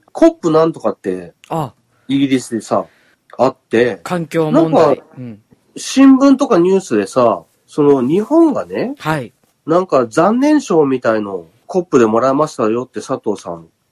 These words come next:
Speaker 1: 見てない？
Speaker 2: 化石賞ってやつを取ったってやつですよね。
Speaker 1: それさ、
Speaker 2: うん。
Speaker 1: なんだと思う？
Speaker 2: 環境問題に対してあんまり積極的に動いてないっていうことを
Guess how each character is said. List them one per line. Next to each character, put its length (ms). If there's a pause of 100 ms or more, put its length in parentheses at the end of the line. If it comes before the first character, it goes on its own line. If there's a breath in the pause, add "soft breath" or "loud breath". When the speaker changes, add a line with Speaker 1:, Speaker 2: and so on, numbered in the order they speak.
(260)
Speaker 1:
見 140
て 120
な 200
い？ 40 (120)
Speaker 2:
化 140
石 280
賞 420
っ 60
て 160
や 100
つ 140
を 140 (100)
取 160
っ 20
た 120
っ 40
て 120
や 40
つ 60
で 100
す 120
よ 80
ね。 280 (460)
Speaker 1:
そ 140
れ 120
さ、 580
Speaker 2:
う 40
ん。 20
Speaker 1:
な 160
ん 60
だ 160
と 140
思 320
う？ 60 (440)
Speaker 2:
環 300
境 200
問 220
題 140
に 60
対 120
し 60
て 80
あ 80
ん 60
ま 60
り 40
積 200
極 220
的 400
に 420
動 240
い 80
て 120
な 200
い 100
っ 40 (280)
て 100
い 80
う 60
こ 160
と 460
を 260